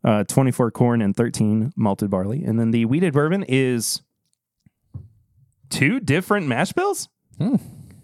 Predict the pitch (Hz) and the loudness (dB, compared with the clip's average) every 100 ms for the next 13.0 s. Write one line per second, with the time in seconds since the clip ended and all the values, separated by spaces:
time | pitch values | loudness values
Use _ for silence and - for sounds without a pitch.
0 | - - 170 180 180 165 165 170 156 131 | -6 0 0 2 0 0 0 -2 0 0
1 | 139 - 131 143 127 113 131 120 113 127 | 0 -2 0 0 -2 0 -2 0 -2 -2
2 | 113 131 120 117 113 101 110 98 95 117 | -2 0 0 -2 0 0 0 0 0 0
3 | 123 117 120 170 - 107 151 - - - | 0 0 0 -2 0 0 -2 -6 -20 -20
4 | - _ - 160 143 135 165 254 170 139 | -20 _ -2 -2 -4 -2 -2 0 -2 0
5 | 131 - - 120 117 - 120 107 107 113 | -2 -2 -2 0 -2 0 -2 0 -2 -2
6 | 110 107 - 104 98 92 98 98 - 92 | 0 -2 -2 -4 -2 -4 -6 -8 -6 -6
7 | - 87 98 98 127 135 - _ _ _ | -6 -4 -4 -4 -10 -16 -20 _ _ _
8 | _ _ _ _ _ _ _ _ _ _ | _ _ _ _ _ _ _ _ _ _
9 | _ _ _ _ _ 101 95 _ - _ | _ _ _ _ _ -18 -18 _ -20 _
10 | - - - - - _ _ _ _ _ | -20 -18 -18 -20 -20 _ _ _ _ _
11 | _ _ - _ _ - - 180 - - | _ _ -20 _ _ -10 -8 -8 -8 -8
12 | 233 - 90 - 139 113 101 107 - | -8 -8 -10 -10 -8 -10 -14 -16 -16